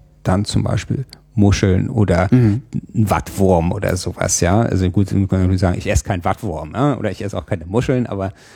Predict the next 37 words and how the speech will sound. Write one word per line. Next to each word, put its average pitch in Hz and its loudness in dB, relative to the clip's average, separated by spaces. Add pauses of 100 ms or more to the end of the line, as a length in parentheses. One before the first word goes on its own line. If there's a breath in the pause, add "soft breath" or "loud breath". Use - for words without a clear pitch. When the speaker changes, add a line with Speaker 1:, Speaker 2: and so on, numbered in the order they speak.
(140 loud breath)
Speaker 1:
äh, - -10
Speaker 2:
Andere, 123 2
Speaker 1:
irgendwo 139 4
Speaker 2:
andere 143 2
essen 147 -2
das 143 0
schon, 139 2
äh, 113 -2
Speaker 1:
Ja, 147 4
und 143 6
Speaker 2:
das 165 4
Speaker 1:
es 160 2
ist 156 2
Speaker 2:
ist 131 2
eine - 4
Speaker 1:
immer 139 4
Speaker 2:
Nahrungskette. 139 0
Speaker 1:
es 107 0
ist 151 -4
eben, 143 4
genau, 120 4
es 104 -2
ist 123 0
eine 127 2
Speaker 2:
Äh. 120 2
Speaker 1:
Nahrungskette. 120 2
Der 123 2
eine 120 4
lebt 117 0
vom 110 -2
anderen 143 4
und, 117 2 (100)
äh, 101 -2
irgendwo 110 2
beim 107 4
letzten, 107 2
den, 107 4